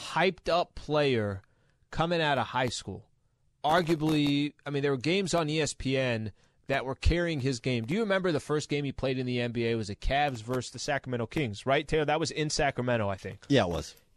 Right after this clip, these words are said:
Speaker 1: It was must watch. You have to watch this guy.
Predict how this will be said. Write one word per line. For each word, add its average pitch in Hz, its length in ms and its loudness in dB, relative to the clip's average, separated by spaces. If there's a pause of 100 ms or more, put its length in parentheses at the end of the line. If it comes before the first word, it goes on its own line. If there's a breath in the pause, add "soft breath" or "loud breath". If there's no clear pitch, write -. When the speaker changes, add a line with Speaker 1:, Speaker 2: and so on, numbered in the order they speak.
(140)
Speaker 1:
It 170 180 0
was 143 720 2 (280)
must 135 600 0
watch. 151 640 0 (360)
You 143 140 0
have 156 440 -2
to 165 80 -4
watch 143 360 0
this 143 180 -4
guy. 131 400 0